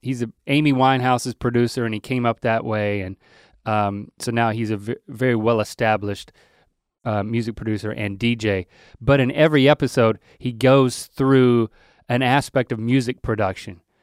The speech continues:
And even if it sounds kinda dry, like, episode one is on auto-tune, episode two is on sampling.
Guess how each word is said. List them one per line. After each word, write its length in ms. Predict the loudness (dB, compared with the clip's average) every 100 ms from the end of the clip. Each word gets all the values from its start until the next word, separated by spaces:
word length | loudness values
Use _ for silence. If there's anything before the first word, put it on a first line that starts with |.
| _ _ _ _
And 120 | -2 2
even 200 | 2 2
if 100 | 0
it 80 |
sounds 300 | 0 0 0
kinda 200 | 0 -2
dry, 440 | 0 4 4 6 2
like, 260 | 0 -2 -2
episode 340 | -4 0 0
one 160 | 2 0
is 80 | 0
on 100 | 0
auto-tune, 760 | 4 4 4 0 -2 0 0
episode 340 | -2 -4 -4 -2
two 140 | -2
is 100 | -2
on 140 | -2 -4
sampling. 760 | -4 0 0 0 -2 -2 -4